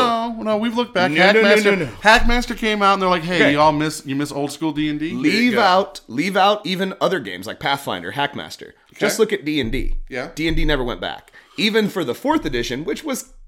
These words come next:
Speaker 2: pretty lackluster, you know, for most players,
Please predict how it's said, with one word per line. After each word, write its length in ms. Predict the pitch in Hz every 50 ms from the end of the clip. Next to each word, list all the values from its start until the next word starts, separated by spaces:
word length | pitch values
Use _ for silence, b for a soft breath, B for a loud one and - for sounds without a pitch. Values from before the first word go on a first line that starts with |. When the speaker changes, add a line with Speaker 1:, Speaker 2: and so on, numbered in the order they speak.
| - - - - _
Speaker 2:
pretty 320 | - - 254 233 180 143
lackluster, 680 | 131 139 139 139 - - 101 87 - - 78 73 90 - - _ _ _ _ _ _ _
you 140 | - 143 127
know, 180 | 104 92 90
for 180 | 98 - - 110
most 280 | 98 104 101 98 - -
players, 440 | - 170 160 139 92 80 87 -